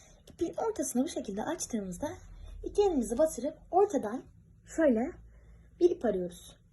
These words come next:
Ve çekiyoruz bu şekilde. Birazcık uzun çıktı. Zaten genelde, e, böyle çıkar arkadaşlar. Bakın böyle bir şey çıktı içinden. Şimdi bunun içinde ucunu ararız ipin.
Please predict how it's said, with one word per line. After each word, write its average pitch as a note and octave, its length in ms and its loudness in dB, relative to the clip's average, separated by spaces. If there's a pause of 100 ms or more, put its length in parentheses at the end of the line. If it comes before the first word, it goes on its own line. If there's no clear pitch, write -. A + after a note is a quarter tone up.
(560)
Ve F4+ 240 4 (160)
çekiyoruz F#3+ 420 -4
bu - 40 -18
şekilde. F3 440 -8 (640)
Birazcık C4+ 440 0
uzun A#3 200 0
çıktı. - 320 -6
Zaten C#4+ 440 0
genelde, B3 480 2 (800)
e, A3+ 200 8
böyle C4+ 260 8
çıkar - 220 -8
arkadaşlar. F3+ 420 -6
Bakın D#4 260 2
böyle B3 260 8
bir D4+ 100 4
şey C4 200 0
çıktı - 280 -12
içinden. - 320 -14 (920)
Şimdi D4 280 -2
bunun G4 380 2
içinde D4 340 2 (180)
ucunu C#4+ 320 2
ararız F#3 340 0
ipin. - 240 -16